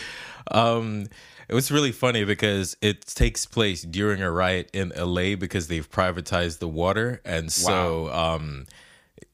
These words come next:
Speaker 1: uh, the people of L A are rioting over the
Speaker 2: Wow.
Speaker 1: fact that there is no water available. So that was, that was pretty funny.
Speaker 2: Wow.
Speaker 1: And, um, it stars Sterling K. Brown and, um, I think Michael Tyree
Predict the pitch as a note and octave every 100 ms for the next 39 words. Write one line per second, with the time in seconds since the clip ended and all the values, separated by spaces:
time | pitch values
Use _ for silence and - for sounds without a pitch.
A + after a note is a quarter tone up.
0 | _ G2+ F#2+ F2+ F#2 G#2 B2+ A2+ A2 -
1 | G#2+ G#2+ G2+ F#2+ F#2+ G#2+ G#2 F#2+ E2+ D#2+
2 | F#2+ F#2 F2+ F2 E2 F#2 E2+ E2+ - E2
3 | F2 F2 E2 E2+ E2 D#2 D#2 F#2+ F#2 D#2
4 | D2 - E2+ D#2+ D2 D#2 G#2 G#2+ - G#2+
5 | A2+ - G#2 F#2 F2 F2+ E2+ A2+ - -
6 | E2+ F2+ G2+ F2+ G#2 G#2 G#2 G#2 G2+ F#2
7 | - B2 C#3+ C3+ - C#3 C3 - C3 G#2+
8 | G#2+ B2 D3+ D#3+ _ - _ - - G2+
9 | F#2+ F#2 F2+ F2 E2+ E2 F2+ - - -
10 | G2+ A#2 B2 B2 A2 A#2+